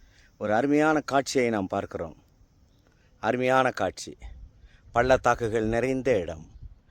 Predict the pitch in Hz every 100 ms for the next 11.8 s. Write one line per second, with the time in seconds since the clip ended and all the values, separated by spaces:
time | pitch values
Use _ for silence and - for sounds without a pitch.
0 | _ _ _ 110 143 139 151 123 92 -
1 | - 110 131 127 113 107 82 - - -
2 | - - - - - - 113 123 107 85
3 | - - 98 113 160 165 165 - 131 127
4 | 113 101 98 - 92 80 - - - -
5 | - - - - 120 151 160 147 139 123
6 | 127 185 - - - - - 131 175 180
7 | 160 147 165 - - _ _ 98 135 147
8 | 151 - - _ _ 107 120 135 147 147
9 | 139 139 120 101 95 82 82 - - -
10 | - - - - 135 170 175 180 175 170
11 | 156 123 107 85 87 104 78